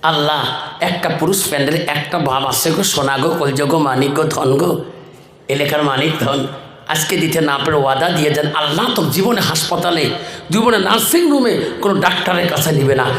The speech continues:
এই যে আল্লাহর ঘর, রসুলের ঘর সাদাকা জারি হিসেবে দান করা হয়। সাদাকাতুল বালা, সাদকা হলো বালা মুসিবত থেকে হেফাজত করানো বালা। আসুন, একটা বাবা পাঁচ হাজার টাকা আজকের মজমায়ের মধ্যে জলসায় ওয়াদা দেনেওয়ালা আছেন, আছেন বাবা?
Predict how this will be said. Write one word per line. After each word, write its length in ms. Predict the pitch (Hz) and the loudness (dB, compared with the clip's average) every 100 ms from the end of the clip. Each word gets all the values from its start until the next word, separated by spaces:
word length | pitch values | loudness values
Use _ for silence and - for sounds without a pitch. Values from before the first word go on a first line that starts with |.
| - | -2
এই 80 | 147 | -2
যে 60 | 151 | 0
আল্লাহর 460 | 175 170 160 269 | 0 0 2 2
ঘর, 180 | - 180 | 2 0
রসুলের 380 | 175 175 190 160 | 0 2 2 2
ঘর 100 | 156 | 0
সাদাকা 380 | 151 143 143 135 | 0 0 0 2
জারি 220 | 131 131 | 2 2
হিসেবে 260 | 104 123 | 2 2
দান 240 | 120 120 120 | 2 2 2
করা 180 | 120 113 | 0 0
হয়। 240 | 120 107 - - | 0 -2 -6 -8
সাদাকাতুল 600 | - 151 147 156 143 143 | -4 0 0 2 0 0
বালা, 520 | 131 127 123 139 127 120 - - | 2 2 2 0 0 -2 -4 -4
সাদকা 400 | - 262 220 233 | -2 0 2 2
হলো 180 | 190 190 | 2 2
বালা 260 | 175 175 | 2 2
মুসিবত 420 | 160 160 277 247 | 2 0 2 0
থেকে 160 | 165 170 | 2 0
হেফাজত 360 | 143 151 143 143 | 2 0 -2 -2
করানো 240 | 135 123 | -2 -2
বালা। 220 | 117 120 - | -2 -6 0
আসুন, 360 | 190 196 277 190 - - | 0 2 2 0 -2 0
একটা 380 | - 480 - 339 | 2 2 0 2
বাবা 220 | 320 285 - | 2 2 2
পাঁচ 200 | 277 320 | 4 4
হাজার 280 | 165 262 262 262 | 4 2 0 0
টাকা 280 | 233 233 202 - - | 0 2 0 -2 0
আজকের 380 | 220 240 - 220 | 2 2 0 0
মজমায়ের 500 | 208 285 233 262 240 | 2 2 2 2 2
মধ্যে 280 | 226 185 | 2 2
জলসায় 420 | 202 202 - 185 - | 2 0 0 0 2
ওয়াদা 240 | 165 151 | 4 4
দেনেওয়ালা 480 | 143 135 120 117 113 | 2 2 2 0 0
আছেন, 260 | 120 - 117 - - - - - - - - - - - - - - - | -2 -2 -4 -6 -14 -16 -18 -20 -20 -20 -20 -20 -20 -20 -20 -20 -20 -8
আছেন 300 | 151 - 160 | -4 0 0
বাবা? 280 | 151 147 | 0 -2